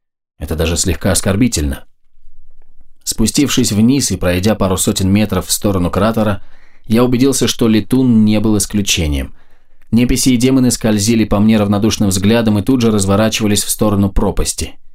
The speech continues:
Им действительно плевать на меня, они с нетерпением ждут чего-то куда более важного.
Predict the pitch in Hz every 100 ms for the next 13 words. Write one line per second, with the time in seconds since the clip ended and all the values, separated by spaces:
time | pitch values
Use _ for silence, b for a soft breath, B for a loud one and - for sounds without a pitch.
0 | - _ _ _ - 87 87 90 - 98
1 | 104 101 107 110 123 104 78 80 80 76
2 | 78 98 110 - 110 101 90 104 104 104
3 | 92 113 110 - 104 107 104 101 - 104
4 | 92 107 104 104 101 98 92 95 80 71
5 | 67 64